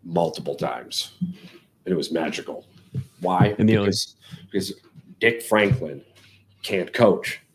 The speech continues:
Speaker 2: You know, the only reason they threw <laughs> that one pass to, wasn't it, like, third and eight? They, they were, like, trying to get a
Speaker 1: It was
Speaker 2: first
Speaker 1: a
Speaker 2: down on
Speaker 1: P I.
Speaker 2: the clock. Oh,
Speaker 1: Yeah, yeah, yeah,
Speaker 2: And it was
Speaker 1: and it ended up
Speaker 2: pass
Speaker 1: being a
Speaker 2: interference.
Speaker 1: P I.
Speaker 2: So,
Speaker 1: Yeah, yeah.
Speaker 2: so guess what? That play was nullified, so it doesn't even count. It's not even
Speaker 1: I
Speaker 2: on
Speaker 1: tell you
Speaker 2: the
Speaker 1: what,
Speaker 2: score sheet,
Speaker 1: though.
Speaker 2: though.
Speaker 1: I tell you what.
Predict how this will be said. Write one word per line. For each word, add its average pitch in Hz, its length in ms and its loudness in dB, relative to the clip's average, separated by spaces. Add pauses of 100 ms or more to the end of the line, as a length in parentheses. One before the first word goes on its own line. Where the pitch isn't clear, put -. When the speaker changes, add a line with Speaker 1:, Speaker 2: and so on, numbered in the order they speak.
(500)
Speaker 2:
You 131 80 4
know, 170 140 4
the 120 120 2
only 113 200 0
reason 107 320 -2
they 98 120 0
threw 107 220 -4
<laughs> - 20 -2
that - 160 -8
one 104 220 0
pass 101 380 -2
to, 107 120 -4
wasn't 104 260 -2
it, 123 40 -2
like, 113 160 -2
third 104 280 -2
and 95 80 -2
eight? 95 220 -2
They, 98 140 -4 (100)
they 101 120 -6
were, 98 100 -2
like, 95 200 -2
trying 98 200 0
to 101 60 -2
get 101 100 -2
a 98 100 -8
Speaker 1:
It 131 60 6
was 123 120 6
Speaker 2:
first - 100 -2
Speaker 1:
a - 40 2
Speaker 2:
down 139 40 8
on 135 60 8
Speaker 1:
P 110 40 8
I. 104 200 6
Speaker 2:
the - 40 -4
clock. 107 340 -8
Oh, - 120 -8
Speaker 1:
Yeah, 120 340 4
yeah, 117 220 4
yeah, 117 140 2
Speaker 2:
And 117 80 4
it - 20 4
was 113 100 2
Speaker 1:
and 123 80 2
it 120 40 4
ended - 20 4
up 120 100 4
Speaker 2:
pass 117 100 0
Speaker 1:
being 117 100 2
a 113 80 0
Speaker 2:
interference. 107 500 -2
Speaker 1:
P 107 60 -6
I. - 40 -2
Speaker 2:
So, 98 60 -2
Speaker 1:
Yeah, 107 240 -2
yeah. 95 60 -6
Speaker 2:
so 131 160 -2
guess 127 280 -4
what? 147 180 0
That 123 200 0
play 135 160 2
was 117 140 0
nullified, 113 580 0
so 113 180 -2
it 110 80 -2
doesn't 120 180 0
even 120 160 0
count. 135 300 -4
It's - 120 -12
not 107 120 2
even 113 120 2
Speaker 1:
I - 20 2
Speaker 2:
on 110 60 0
Speaker 1:
tell 156 120 4
you 151 60 8
Speaker 2:
the 156 60 6
Speaker 1:
what, 160 140 6
Speaker 2:
score 147 120 4
sheet, 151 280 0
Speaker 1:
though. - 80 -10
Speaker 2:
though. 104 60 -8
Speaker 1:
I - 60 -12
tell 143 160 0
you 151 100 2
what. 160 480 0